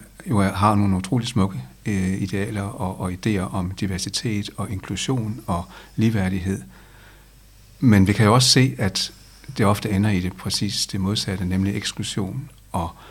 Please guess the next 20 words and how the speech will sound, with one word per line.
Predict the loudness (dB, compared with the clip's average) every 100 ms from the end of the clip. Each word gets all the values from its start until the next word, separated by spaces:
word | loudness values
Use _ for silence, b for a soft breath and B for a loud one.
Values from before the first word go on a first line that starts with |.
| B B B -6
øh, | -4 -2 -2 -2 -4 -4
at | -6 -8 -10 -12 -2
mennesker | -2 -2 -4
bliver | -6 -4
cancelled | -2 -2 -2 -4 -6 -8
og | -8 -8 -6
eksileret, | -4 -2 -2 -4 -6 -8 -8 -8
og, | -6 -4 -6
øh, | -6 -6 -8 -4
og | -4 -4 -10
at | -8 -6 -6 -10 b b b b b -6
det |
faktisk | -2 0 -2 -6 -2
på | 0
en |
måde | 2 0
bliver | 0 -4
en | -4
form | -4 -8
for, | -8